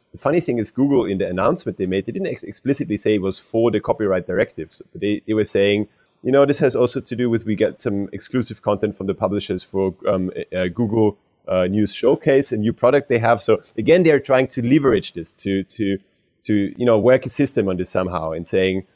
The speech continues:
um, we, um, what we pay, we pay voluntarily, and we get something in return, rather than saying we're just obliged to pay some kind of tax. And th-, this is Google's strategy that they are also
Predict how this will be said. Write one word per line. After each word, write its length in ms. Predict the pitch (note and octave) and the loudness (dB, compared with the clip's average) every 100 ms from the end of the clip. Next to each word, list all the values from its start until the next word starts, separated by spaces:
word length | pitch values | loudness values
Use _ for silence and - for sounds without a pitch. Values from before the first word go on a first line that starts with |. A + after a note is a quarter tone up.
| _ _ F2+ | _ _ -2
um, 400 | G2 F#2+ F#2 - | 0 0 -2 -4
we, 360 | A2+ A#2 A#2 A#2 | 0 2 4 2
um, 480 | G2+ F#2+ F#2+ F#2+ G2 - | 0 0 0 -2 -4 -6
what 160 | G2+ - | 0 2
we 140 | C#3+ | 2
pay, 180 | - A#2+ | 2 2
we 120 | A#2 | 2
pay 180 | - A2 | 2 0
voluntarily, 720 | G2+ G#2+ G#2+ B2 A#2+ A#2 A2 | 2 0 0 4 4 4 2
and 120 | G2+ | 0
we 80 | F#2+ | -2
get 200 | G#2+ A2 | -2 -2
something 260 | A#2 F#2 F#2+ | -4 -8 -6
in 80 | F2+ | -4
return, 400 | F#2+ G#2 G#2 F#2+ | -2 4 4 4
rather 180 | F#2+ | 0
than 140 | F#2 F2+ | -2 -4
saying 200 | G2 F#2+ | -4 -2
we're 60 | |
just 240 | F2+ G2 - | -2 -6 -12
obliged 640 | F2 F#2+ F#2 G#2 F#2+ - | -8 -2 2 2 0 -6
to 60 | - | -14
pay 200 | - F#2 | -8 -6
some 160 | G2 | -6
kind 180 | D#2+ F2 | -14 -18
of 100 | E2 | -16
tax. 400 | - B2 G#2+ - _ _ _ | -8 -8 -8 -18 _ _ _
And 100 | G2+ | -10
th-, 120 | G#2+ - | -10 -6
this 140 | B2 | -6
is 180 | B2+ - | -6 -6
Google's 320 | B2+ B2 A#2 | -4 -2 -2
strategy 440 | - G#2 G#2+ A2 | 0 0 0 -2
that 120 | G2+ F#2 | -4 -4
they 80 | |
are 100 | F2+ | -4
also 340 | F2+ G2 G#2 | -6 -4 -4